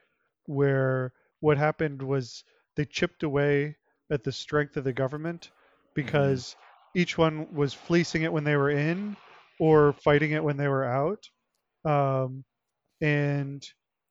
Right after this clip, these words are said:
Speaker 1: the government was bleeding legitimacy. It was bleeding sort of, like, the capability to even organize itself.
Speaker 2: Mm-hmm.
Speaker 1: And what ultimately happened was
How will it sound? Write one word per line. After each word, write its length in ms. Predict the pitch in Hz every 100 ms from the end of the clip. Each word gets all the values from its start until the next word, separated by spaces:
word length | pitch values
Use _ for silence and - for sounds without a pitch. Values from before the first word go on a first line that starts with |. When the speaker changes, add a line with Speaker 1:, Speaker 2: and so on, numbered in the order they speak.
| -
Speaker 1:
the 100 | 147
government 320 | 151 147 156
was 120 | 139
bleeding 300 | 120 143 135
legitimacy. 840 | 127 120 165 160 160 - 156 151 156 _ _
It 60 | 165
was 140 | 151
bleeding 640 | 123 147 143 147 139 139 135 _ _
sort 180 | - 143
of, 60 | 135
like, 160 | 135
the 80 | 131
capability 580 | - 147 123 127 135 139
to 100 | 135
even 140 | 123
organize 500 | 135 139 143 143 147
itself. 520 | 151 - 170 190 - _ _ _ _ 117
Speaker 2:
Mm-hmm. 220 | 98 110
Speaker 1:
And 300 | 160 151 143 - _
what 140 | 170
ultimately 480 | 175 170 175 160 156
happened 580 | 123 156 - 131 135 135 _ _ _ -
was 640 | 143 139 135 131 123 -